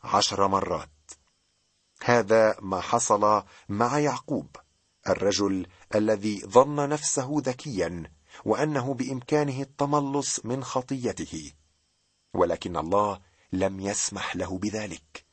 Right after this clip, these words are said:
لأن ما يزرعه الإنسان فإياه يحصد. رفض يعقوب الخضوع في بيت أبيه،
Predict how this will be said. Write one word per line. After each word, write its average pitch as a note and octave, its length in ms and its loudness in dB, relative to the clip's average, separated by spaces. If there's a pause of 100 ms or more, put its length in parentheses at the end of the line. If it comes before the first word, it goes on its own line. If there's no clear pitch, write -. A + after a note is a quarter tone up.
(480)
لأن G2 320 0
ما F2+ 160 -4
يزرعه F#2 640 0
الإنسان A2+ 840 -2 (220)
فإياه G#2+ 600 0 (100)
يحصد. D3+ 600 -4 (840)
رفض D#3 340 4
يعقوب D#3 560 0
الخضوع D3 600 0
في C#3+ 180 -6
بيت D3 280 -4
أبيه، D3 480 -6